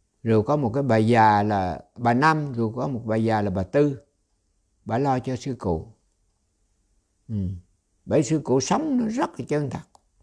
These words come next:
Thầy với ông Phước Điện ưa trốn đi qua chợ, đi mua đồ chơi, đâu có dám thưa cụ. Cụ ngồi, cụ lò mò, thấy đi tuốt vậy kìa.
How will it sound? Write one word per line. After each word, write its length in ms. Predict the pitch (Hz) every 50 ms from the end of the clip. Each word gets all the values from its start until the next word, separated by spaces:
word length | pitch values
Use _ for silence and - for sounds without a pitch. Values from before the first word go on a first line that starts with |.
| _ _ _ _ _ _ _ _ -
Thầy 260 | - 139 131 131 135
với 120 | 151 165
ông 160 | 156 156 156
Phước 180 | 147 180 196 170
Điện 400 | 127 107 110 117 135 139 127 113
ưa 240 | 117 143 160 151 151 151 - _ _ -
trốn 280 | 170 180 240 269 226
đi 260 | 160 151 151 151 151
qua 180 | 147 - 147 147
chợ, 420 | 147 - 92 87 92 107 113 131
đi 200 | 143 143 147 147
mua 280 | 147 151 147 147 147 143
đồ 260 | 139 120 110 104 101
chơi, 300 | 104 - 143 143 143 139 -
đâu 180 | - 120 127 135
có 80 | 156 156
dám 240 | 151 165 165 180
thưa 220 | 170 151 143 123 123
cụ. 260 | - 95 90 101 113 - _ _ _ _ _ _ -
Cụ 160 | 101 101 120
ngồi, 340 | 131 120 117 113 110 98 90
cụ 160 | - 135 131
lò 280 | 120 120 107 101 95
mò, 280 | 95 104 101 85 80 87 104 101 -
thấy 100 | 113 120
đi 200 | 123 117 117 113 -
tuốt 440 | 262 302 330 339 349 349 339 330 339
vậy 220 | - 101 104 113 110
kìa. 80 | - 87